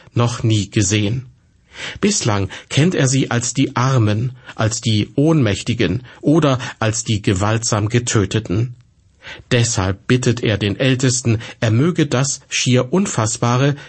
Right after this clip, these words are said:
in Worte fassen, nämlich die große Menge der strahlenden Sieger dort.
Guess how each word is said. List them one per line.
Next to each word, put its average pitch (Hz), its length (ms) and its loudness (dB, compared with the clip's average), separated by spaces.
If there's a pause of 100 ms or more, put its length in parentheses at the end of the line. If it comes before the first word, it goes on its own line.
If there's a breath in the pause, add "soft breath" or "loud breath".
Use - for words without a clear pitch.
(120)
in 139 200 2
Worte 156 320 2
fassen, 98 560 -4 (460)
nämlich 131 480 0 (220 loud breath)
die - 100 0
große 160 400 2
Menge 107 380 2 (200 loud breath)
der 110 120 0
strahlenden 113 760 0
Sieger 123 360 0
dort. 107 400 -2